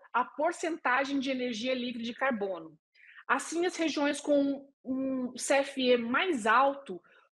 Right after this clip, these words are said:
produzem menos emissões de carbono. Um outro ponto importante é que você pode também exportar esses dados pra realizar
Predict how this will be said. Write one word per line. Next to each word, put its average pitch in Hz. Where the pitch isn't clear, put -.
produzem 269
menos 254
emissões 262
de 247
carbono. 180
Um 294
outro 370
ponto 370
importante 311
é 277
que 302
você 269
pode 277
também 330
exportar 262
esses 269
dados 220
pra 240
realizar 240